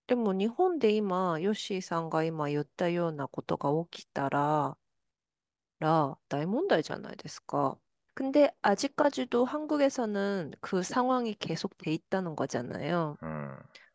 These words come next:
Speaker 1: 음. 그러니까 이런 분위기는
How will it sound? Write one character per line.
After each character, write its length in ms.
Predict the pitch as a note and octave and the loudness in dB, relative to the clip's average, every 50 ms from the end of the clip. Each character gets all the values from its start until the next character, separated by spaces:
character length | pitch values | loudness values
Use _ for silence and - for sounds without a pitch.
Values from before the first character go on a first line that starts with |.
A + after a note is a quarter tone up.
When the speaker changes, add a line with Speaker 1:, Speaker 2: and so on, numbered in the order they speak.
| _ - | _ -6
Speaker 1:
음. 600 | F#3+ F#3 F3+ F3 E3+ D#3+ D#3 D3+ D3+ E3 F#3 F#3 _ _ _ _ _ _ _ _ _ _ _ _ _ - | -4 -4 -4 -4 -4 -4 -6 -6 -8 -10 -12 -14 _ _ _ _ _ _ _ _ _ _ _ _ _ -10
그 100 | - A3 | -4 -2
러 80 | G3+ | -2
니 160 | F#3+ F3+ F3 E3+ - - | -2 -2 -4 -6 -4 0
까 300 | - E3+ E3 D#3+ D#3 - _ _ _ _ _ _ _ _ _ _ _ _ | 2 2 2 2 -2 -6 _ _ _ _ _ _ _ _ _ _ _ _
이 160 | - F#3+ G3 G#3+ | -4 0 2 4
런 240 | A#3 A#3+ A#3+ A#3+ | 4 4 4 2
분 320 | A#3 - - - F#3+ F#3+ G#3 | 0 -4 -4 -4 -2 0 0
위 100 | G#3+ G#3+ G#3+ | 0 0 0
기 100 | G#3+ G3+ | 0 0
는 560 | G3 F#3 F#3 F3+ F3+ F#3 F#3 F3 D#3+ C#3+ | 2 2 2 2 2 2 0 -2 -2 -4